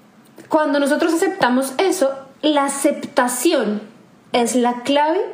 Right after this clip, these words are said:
de abrirnos a más emociones positivas. La aceptación es ese, ese punto de partida de cómo me siento mejor, cómo si-, cómo subo en esta escala emocional, que es lo que al final casi que todos queremos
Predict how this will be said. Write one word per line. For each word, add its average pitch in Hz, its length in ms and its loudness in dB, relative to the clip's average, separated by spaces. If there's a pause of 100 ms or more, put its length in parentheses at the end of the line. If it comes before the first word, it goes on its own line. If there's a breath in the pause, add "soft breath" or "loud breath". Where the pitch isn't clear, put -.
de 208 260 2
abrirnos 294 800 2
a 226 120 2
más 240 320 0
emociones 214 500 0
positivas. - 720 -6
La 240 240 2
aceptación 254 1080 0 (140)
es 226 460 -2
ese, 294 480 0 (260)
ese 349 420 -2 (240)
punto 453 420 0
de 220 120 0
partida 214 540 -2 (380 loud breath)
de 226 280 0
cómo 339 280 2
me 320 140 2
siento 247 480 0
mejor, 214 640 0
cómo 254 280 2
si-, 311 260 0 (140)
cómo 294 200 2
subo 349 360 0
en 254 100 2
esta 247 240 -2
escala 226 340 0
emocional, 220 580 0 (300 loud breath)
que 247 100 2
es 226 60 0
lo 233 80 0
que 269 80 0
al 262 100 0
final 208 420 0
casi 208 200 -2
que 208 100 0
todos 190 360 0
queremos 247 500 -2